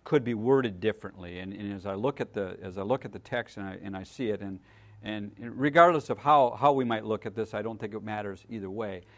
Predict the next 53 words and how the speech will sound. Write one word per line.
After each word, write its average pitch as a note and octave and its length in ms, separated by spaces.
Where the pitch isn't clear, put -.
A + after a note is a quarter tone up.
But A2+ 120
some G3+ 260
have D3+ 180
suggested A2 600
that, G2 200
that A#2 120
you C#3 120
could C#3 140
actually B2 320
read C3+ 180
this C3 120
text - 280
and - 80
say, A2+ 100
"You G#2 120
know G#2 60
what, A2 220
this A#2 160
happened F2 640
now, A#2 340
so C3 240
that A#2+ 120
the A2+ 60
work A#2 220
of F#2+ 120
God A2 320
actually G#2 420
could G2 200
be F#2+ 100
displayed G#2+ 400
in G#2 60
his F#2 160
life, A2 260
uh, G#2+ 200
could A#2+ 180
be G#2 100
displayed G#2+ 600
or, G2+ 160
in A2+ 160
our F#2+ 140
lives. G#2+ 440
Let's A#2+ 320
do A#2 200
the G#2 100
work G2 260
of F2 120
God." G2 380
In F2+ 100
other F#2+ 160
words, F#2+ 400
it's - 200
not C3 280
that G#2+ 120